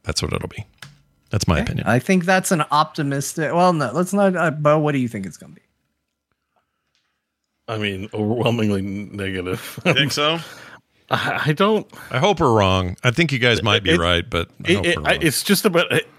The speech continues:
Speaker 3: the question is kind of like, how much faith do you have in gamers and their reasonableness? And all I can just think of is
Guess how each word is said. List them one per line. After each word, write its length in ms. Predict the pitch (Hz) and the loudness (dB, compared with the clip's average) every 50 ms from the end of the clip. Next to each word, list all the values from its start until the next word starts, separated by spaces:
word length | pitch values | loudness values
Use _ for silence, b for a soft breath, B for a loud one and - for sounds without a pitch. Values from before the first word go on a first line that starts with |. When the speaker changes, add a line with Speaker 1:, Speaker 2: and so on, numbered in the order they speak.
| _ - | _ -6
Speaker 3:
the 180 | 165 147 156 143 | -4 -2 -4 -4
question 420 | - - - 226 220 - - 240 | -4 0 0 0 2 2 2 0
is 80 | - - | 0 2
kind 200 | - 180 175 175 | 2 2 4 4
of 80 | 165 156 | 4 4
like, 140 | 143 131 | 2 0
how 180 | - - 170 170 | -2 -6 -4 -2
much 220 | 180 180 147 - | 0 0 -2 -2
faith 360 | - - - 107 101 95 - - | -2 0 2 2 2 2 -2 -2
do 100 | 101 98 | -2 0
you 100 | 92 90 | 0 2
have 340 | 101 95 95 95 101 101 | 2 2 2 0 -2 -4
in 140 | - 98 95 98 | -6 -6 -4 -2
gamers 400 | 98 92 92 92 95 92 87 98 | -2 0 0 0 -2 -2 -4 -4
and 120 | 92 90 | -4 -4
their 80 | 92 92 | -4 -4
reasonableness? 800 | 90 92 95 95 98 92 92 92 90 90 87 90 90 92 - - - | -4 -4 -4 -4 -4 -6 -6 -6 -6 -6 -4 -6 -6 -6 -8 -10 -10
And 80 | 113 117 | -8 -4
all 160 | 135 147 156 | 0 2 2
I 40 | 147 | 4
can 220 | - 147 123 117 | 6 4 4 4
just 200 | 104 107 101 - | 2 -2 -2 0
think 180 | - 107 101 104 | 0 0 2 0
of 200 | 98 98 98 98 | -2 -2 -4 -6
is 200 | 101 98 92 - | -8 -8 -10 -12